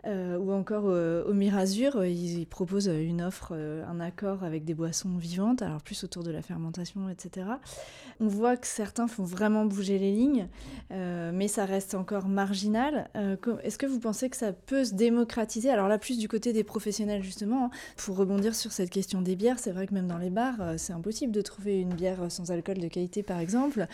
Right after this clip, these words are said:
ou quand on veut une boisson, euh, euh, un soda, euh, qu'on veut pas boire un coca, en fait, il y a rien. Donc, qu'est-ce qui se joue là ? Est-ce que vous pensez qu'il y a quelque chose qui est en marche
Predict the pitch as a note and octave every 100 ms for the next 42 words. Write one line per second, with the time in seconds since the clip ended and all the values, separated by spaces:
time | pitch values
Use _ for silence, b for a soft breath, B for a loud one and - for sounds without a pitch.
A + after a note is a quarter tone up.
0 | B B B - A#3 A3+ G3+ F#3+ F#3+ G3+
1 | G3+ G3 G3 A3 A#3 F3+ E3+ F3 F3 B
2 | B - F3+ F3+ E3+ F#3+ F#3+ G#3+ G3 G3
3 | G#3 G3+ E3+ E3+ - G#3 G#3 G3+ G3 G3+
4 | F3+ F#3+ F3+ C4 B3 G3 B3+ A3 G#3+ G#3+
5 | F3 - F#3 - B3+ B3 - A3+ G3+ G#3+
6 | G#3+ A#3 C#4+ A#3 A#3+ A3 G#3 G3+ B3 A#3
7 | A3 F3+ G3 F#3+ A3 - A3 G3 G3 A#3
8 | -